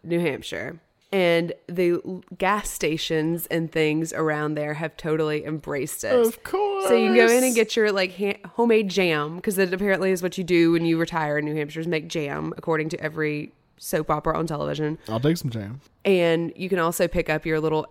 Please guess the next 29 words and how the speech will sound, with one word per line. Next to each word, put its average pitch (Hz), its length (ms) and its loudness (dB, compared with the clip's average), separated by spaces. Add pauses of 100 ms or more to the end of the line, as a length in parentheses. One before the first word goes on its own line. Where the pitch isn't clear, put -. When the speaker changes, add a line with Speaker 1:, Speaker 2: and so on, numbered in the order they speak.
Speaker 1:
U 165 100 2
F 151 120 -4
O 143 340 -4
tchotchkes. - 840 -6
And 196 100 0
there's, 190 160 2
like, 190 160 2 (240)
a 175 80 -6
little 214 400 0 (240)
gas 185 240 0
station 185 360 -2
that 175 80 -6
has, 156 400 -4
like, - 100 -10
a 156 60 -10
full 180 200 -2
mural 185 560 4
on 123 120 -6
the 190 100 2
side 160 260 -4
of 113 200 -6
it 113 220 -6
Speaker 2:
Hell 139 140 4
Speaker 1:
and, 131 100 2
Speaker 2:
yes. - 60 -4
Speaker 1:
like, 139 380 -8
all 151 240 2
of - 80 -16
it. - 140 -8